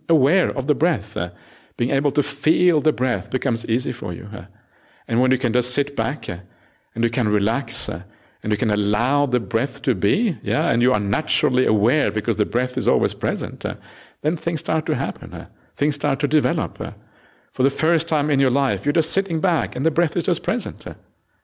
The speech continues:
and then, as you are present with the breath, uh, the breath develops. Uh, it becomes more and more peaceful, yeah, gradually, stage by stage, calming down, calming down, calming down. Uh, this is one of the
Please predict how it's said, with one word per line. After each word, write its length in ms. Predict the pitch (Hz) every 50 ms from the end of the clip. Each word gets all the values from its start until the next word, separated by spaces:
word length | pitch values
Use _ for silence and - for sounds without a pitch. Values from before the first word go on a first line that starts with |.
| _ _ _ _ _ _ _ -
and 180 | - 127 131
then, 420 | 113 110 143 160 202 220 190 151 113
as 420 | 98 92 - - 127 127 127 123
you 80 | 135 151
are 120 | - 131
present 520 | 139 - - - - 208 185 185 131 113 -
with 120 | 131 120
the 80 | 127 123
breath, 420 | 107 123 127 110 87 87 - -
uh, 100 | 98 98 - - - - - -
the 100 | - 156
breath 360 | 139 120 151 160 156 - -
develops. 600 | - 196 156 147 - 254 190 - - - - -
Uh, 140 | - 85 87 - - _ _ _ _ _ _ _
it 100 | - 139
becomes 320 | 147 170 170 170 165 139 123
more 520 | 127 123 117 120 147 185 208 202 165 -
and 140 | - 156 170
more 160 | 160 156 156
peaceful, 580 | 151 156 - 151 233 220 - - - 101 85 82
yeah, 220 | 98 107 127 160 180
gradually, 840 | 156 113 95 - 110 95 110 127 180 233 220 190 180 208 180 170 165
stage 600 | - - - - - 127 165 196 190 165 - -
by 140 | 175 165
stage, 440 | 147 - - 185 190 170 123 98 87 90 85 - - - - - _
calming 520 | - - 131 151 180 185 180 180 170 160 147
down, 400 | 160 160 165 151 120 107 107 95
calming 480 | - - 147 165 175 165 165 160 147
down, 300 | 135 147 143 139 123 110
calming 320 | 110 - 143 139 131 131 123
down. 280 | 135 143 139 104 87
Uh, 80 | 92 95 - - - _ _ _ _ - - - _ _ -
this 100 | 127 120
is 80 | 135
one 220 | 131 139 151 156 160
of 80 | 143
the 240 | 127 131 120 123 127